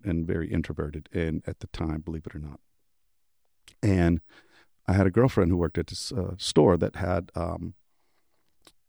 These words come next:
a furniture store, but in the middle of it, they had records, forty-fives, and that's where all the musicians, I don't know if I told you this, had forty-fives,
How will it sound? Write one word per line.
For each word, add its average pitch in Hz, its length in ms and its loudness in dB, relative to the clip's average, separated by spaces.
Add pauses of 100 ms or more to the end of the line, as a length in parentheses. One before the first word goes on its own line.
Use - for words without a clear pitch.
(540)
a - 40 4
furniture 120 340 6
store, 80 260 -2
but 90 120 6
in 101 80 10
the 104 60 10
middle 113 360 10
of 87 100 0
it, 104 140 -2
they 98 160 2
had 82 520 -4 (360)
records, 104 540 0 (840)
forty-fives, 95 600 -2
and 90 100 -8
that's - 160 -10
where 90 80 -2
all 82 120 -4
the 82 60 -8
musicians, 82 600 -6
I - 40 -18
don't 151 80 -16
know - 100 -16
if - 200 -20
I - 40 -20 (140)
told - 180 -20
you - 120 -20
this, - 140 -20 (1600)
had 85 160 -2
forty-fives, 90 720 4